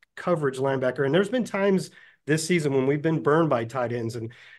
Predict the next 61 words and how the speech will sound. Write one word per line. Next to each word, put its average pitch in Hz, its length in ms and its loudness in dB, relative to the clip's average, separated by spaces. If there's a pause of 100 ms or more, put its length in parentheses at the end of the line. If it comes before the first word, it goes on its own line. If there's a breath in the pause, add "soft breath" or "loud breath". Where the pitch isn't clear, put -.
(140)
I, 160 180 -10
I 160 100 0
think 202 340 2
Amon, 160 320 2
it's 156 140 -8
like 196 160 2
when 180 80 6
you 175 80 2
play 165 220 0
Cooper 180 320 0
Kupp 160 300 0
or, 127 280 0 (260)
or 139 100 -6
somebody 147 240 2
like 131 140 4
that, 127 220 -2
you, 151 140 -14 (360)
you, 151 240 -10
you're 180 120 4
not 208 180 4
gonna 156 100 2
shut 185 220 0
him 123 80 -4
down. 117 340 -6
So, 151 380 -2 (260)
I 170 140 2
mean, 165 280 4
I 160 60 4
think 220 300 2
Amon-Ra 151 420 4
will 143 120 4
get 143 120 0
his 135 140 -4
yards. 143 320 2
Hopefully 143 320 -2
we 135 80 -8
can 135 160 -18
keep 165 140 -2
him 139 40 -4
out 131 100 -2
of 131 60 -2
the 131 100 0
end 139 120 0
zone. 135 240 0 (500 loud breath)
But 143 240 0
if 147 240 0 (260 soft breath)
we're 185 200 4
trying 208 260 4
to 156 80 2
pay 170 220 2
extra 165 240 -2
attention 165 300 -4
to 165 140 -2
Amon-Ra, 135 460 2
we 131 140 4
may 156 160 4
need 143 180 2
a 135 40 0
guy 131 180 0
like 127 300 -2
Lam-, 131 200 -2